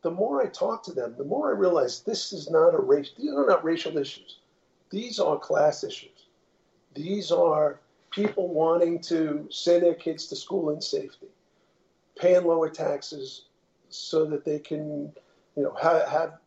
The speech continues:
uh, the best life they can for their kids. Uh, it is much less about race than it is about class, although race is always gonna be, uh,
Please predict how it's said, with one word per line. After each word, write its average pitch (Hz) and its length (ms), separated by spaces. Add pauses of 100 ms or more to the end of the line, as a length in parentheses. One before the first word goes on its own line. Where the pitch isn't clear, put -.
(180)
uh, - 180
the 147 100
best 160 320
life 147 240
they 151 100
can 135 260
for - 140
their 123 200
kids. - 420 (580)
Uh, - 480 (640)
it 214 180
is 135 180
much 170 460
less - 500 (400)
about - 520 (380)
race - 720 (680)
than 143 160
it 143 140
is 143 220
about 123 380
class, - 420
although 131 400 (140)
race 151 380
is - 240
always 143 400
gonna 117 220
be, 113 280 (800)
uh, - 380